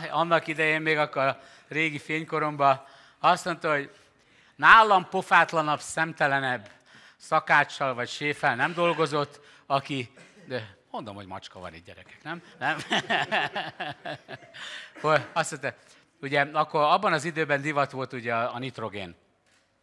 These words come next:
És, ö, kérlek szépen, akkor figyelj ide, rakjunk.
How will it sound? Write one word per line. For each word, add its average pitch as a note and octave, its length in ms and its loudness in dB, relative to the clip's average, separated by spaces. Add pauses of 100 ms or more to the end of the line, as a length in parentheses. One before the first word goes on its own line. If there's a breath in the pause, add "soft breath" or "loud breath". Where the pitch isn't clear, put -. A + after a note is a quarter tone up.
(140)
És, B2 360 -6
ö, C3 140 -2 (380 soft breath)
kérlek A#2+ 280 -4
szépen, A2 380 -12
akkor G#2 240 -16
figyelj G#2 260 -14
ide, G#2+ 180 -14
rakjunk. G#2 680 -16